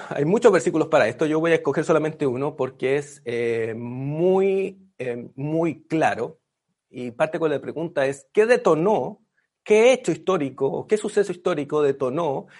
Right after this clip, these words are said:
el regreso masivo de Israel a su tierra? Hay una, hay una parte oscura de la historia de la humanidad que nosotros llamamos el Holocausto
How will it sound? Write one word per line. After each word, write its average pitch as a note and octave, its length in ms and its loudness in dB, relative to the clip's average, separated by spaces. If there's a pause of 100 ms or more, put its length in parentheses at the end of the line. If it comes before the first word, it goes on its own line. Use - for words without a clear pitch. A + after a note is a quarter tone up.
(140)
el C3+ 120 -6
regreso C#3+ 360 -2
masivo D#3 480 -4
de D#3 80 0
Israel C#3+ 280 -2
a D3+ 60 -4
su C#3+ 120 -12
tierra? D3+ 400 -6 (1040)
Hay D3+ 200 -2
una, C#3+ 760 0
hay C3+ 140 -2
una C3+ 420 -2
parte D#3 300 2
oscura F#3 400 2
de F3+ 80 4
la D3+ 80 0
historia D#3+ 300 -2
de D#3+ 40 2
la D3+ 60 2
humanidad C#3 580 -4
que C#3 160 -2
nosotros D#3 640 -4
llamamos D3 580 -4
el C#3 100 -2
Holocausto C3+ 760 -2